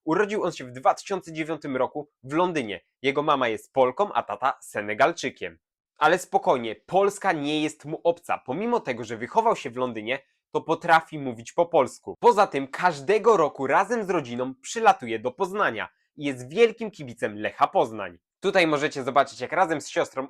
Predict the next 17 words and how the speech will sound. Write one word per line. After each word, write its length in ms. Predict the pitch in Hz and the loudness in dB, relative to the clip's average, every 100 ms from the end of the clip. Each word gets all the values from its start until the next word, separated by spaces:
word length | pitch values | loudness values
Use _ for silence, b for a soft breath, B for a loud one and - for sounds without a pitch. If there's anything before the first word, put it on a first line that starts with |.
| - | -6
ogląda 400 | 214 170 123 117 | 0 0 2 -2
jeden 340 | 156 220 180 | -2 -2 -2
z 80 | - | -4
pojedynków 480 | 160 120 104 104 - | -4 -4 -6 -14 -6
kolejorza. 580 | 117 120 170 123 104 - _ | -4 0 2 0 -2 -12 _
Jak 200 | 123 170 | 2 2
możemy 320 | 170 175 208 208 | 2 0 0 0
dowiedzieć 380 | 165 170 165 | -2 -4 -6
się 100 | - | -4
od 200 | 160 135 | -4 -4
innego 360 | 160 139 196 190 | -8 -4 -2 -2
Polaka 420 | 190 147 131 - | 0 2 2 2
grającego 480 | 123 139 135 190 180 | -2 -2 -4 -6 -6
w 80 | - | -6
Chelsea, 360 | 117 107 107 | -6 -6 -10
Marko 360 | 101 156 202 165 | 2 2 2 -2
Gąsiorowskiego, 880 | 139 139 160 131 - - 117 139 | -6 -4 -2 -2 -4 -6 0 0